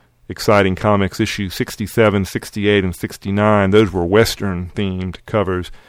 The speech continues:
but again, drawn by Alex Schomburg. Now, I should have mentioned earlier that the very first story of the Black Terror from Exciting number nine was written by Richard Hughes, who wrote many of the Neater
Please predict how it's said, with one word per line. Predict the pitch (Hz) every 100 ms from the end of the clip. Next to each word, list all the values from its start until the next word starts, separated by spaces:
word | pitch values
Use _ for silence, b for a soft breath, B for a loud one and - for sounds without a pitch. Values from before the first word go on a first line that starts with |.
| b
but | - 95
again, | 110 107 95 92 80 -
drawn | 107 95 98 90
by | 87 85 85 _ b b b b
Alex | 98 98 87 -
Schomburg. | 104 95 90 82 85 - - - _ _ _ _ _ _ _ _ _
Now, | 123 117 -
I | 117
should | - 190
have | 131
mentioned | 135 - 110
earlier | 117 123 107 101 101
that | 95 98 -
the |
very | 90 127 113
first | - 131 -
story | - 101 98 95
of | 98 90
the | 92
Black | 101 95 -
Terror | 107 98 95 92
from | - 92
Exciting | 90 - 101 98
number | 95 92
nine | 92 101 104 104 101 - b b b -
was | 95
written | 123 87 107
by | 98
Richard | 101 110 98 82
Hughes, | 120 117 113 110 101
who | - 98
wrote | 98 90
many | 110 120 107
of | 95 90
the |
Neater | 95 104 95 92